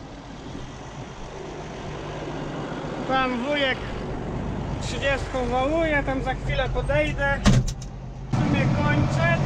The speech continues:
teraz miałem ścieżkę, cztery przejazdy, ścieżka i dwa przejazdy i kończymy imprezę.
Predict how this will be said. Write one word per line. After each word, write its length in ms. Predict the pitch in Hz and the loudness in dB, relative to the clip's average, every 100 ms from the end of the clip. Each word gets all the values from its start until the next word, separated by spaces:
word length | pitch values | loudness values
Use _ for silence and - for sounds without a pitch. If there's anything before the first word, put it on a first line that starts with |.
| 302 | 4
teraz 240 | - - - | 4 4 4
miałem 320 | 285 277 - - | 4 4 4 2
ścieżkę, 720 | - - - - - - 311 359 381 - - - - - - - - | 2 2 4 4 4 4 4 6 4 4 2 2 2 4 4 4 2
cztery 420 | - 311 311 302 - | 2 4 4 4 2
przejazdy, 920 | - - 247 349 339 - 370 381 381 - - - - - | 2 2 4 4 4 4 6 6 6 4 2 2 2 2
ścieżka 760 | - 349 392 - - 330 330 311 | 4 6 6 4 4 4 4 4
i 60 | 311 | 4
dwa 220 | 294 311 - | 4 4 4
przejazdy 640 | 302 302 330 330 - - - | 4 4 4 4 4 2 2
i 360 | - - 320 - - - 311 | 2 4 4 4 4 4 4
kończymy 680 | 311 302 359 349 320 262 226 - | 4 4 4 4 6 4 4 2
imprezę. 640 | 247 240 - 254 226 240 | 2 2 6 6 6 6